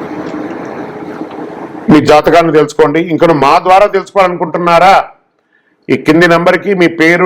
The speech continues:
date of birth, time of birth, place of birth WhatsApp చేయండి, కాల్ చేయకూడదు. సరే, ఈ మీనరాశి వారికి శని భగవానుడు బాలేదు, కాస్త గురు మిశ్రంగా ఉన్నాడు, ఏం చేయాలి పరిహారం? ఒక సుబ్రహ్మణ్య స్వామి దేవాలయానికి వెళ్ళండి, పాలాభిషేకం చేయండి,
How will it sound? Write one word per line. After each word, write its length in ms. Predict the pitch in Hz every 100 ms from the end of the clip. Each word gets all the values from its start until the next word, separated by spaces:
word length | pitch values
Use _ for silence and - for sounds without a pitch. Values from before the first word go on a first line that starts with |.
| 165
date 140 | 160 170
of 40 |
birth, 160 | 160 160 160
time 140 | 156
of 40 | 151
birth, 120 | 151 -
place 160 | 160 151
of 40 | 147
birth 140 | 147 156
WhatsApp 320 | 135 135 143 -
చేయండి, 380 | 135 127 120 - - _ _ _ _ _ _ _ - -
కాల్ 200 | 127 143 147
చేయకూడదు. 460 | 143 127 127 117 135 - _ _ - - -
సరే, 220 | 185 143 147 - - -
ఈ 40 | 170 175
మీనరాశి 500 | 208 214 208 208 202
వారికి 280 | 196 190 208 196
శని 180 | 175 190
భగవానుడు 420 | 190 190 190 196 196
బాలేదు, 320 | 190 196 196 196 - _ -
కాస్త 220 | 156 165 147
గురు 140 | 190 196
మిశ్రంగా 360 | 185 196 190 190
ఉన్నాడు, 180 | 190 180 180
ఏం 60 | 190
చేయాలి 200 | 196 196 190
పరిహారం? 440 | 190 190 196 202 - _ _ _ _ - 170
ఒక 140 | 202 208
సుబ్రహ్మణ్య 520 | 196 240 240 226 214 202
స్వామి 240 | 202 196 185
దేవాలయానికి 460 | 185 190 196 175 185
వెళ్ళండి, 260 | 180 165 135 _ _ _ 165
పాలాభిషేకం 760 | 190 214 220 214 202 196 190 185
చేయండి, 460 | 185 185 180 160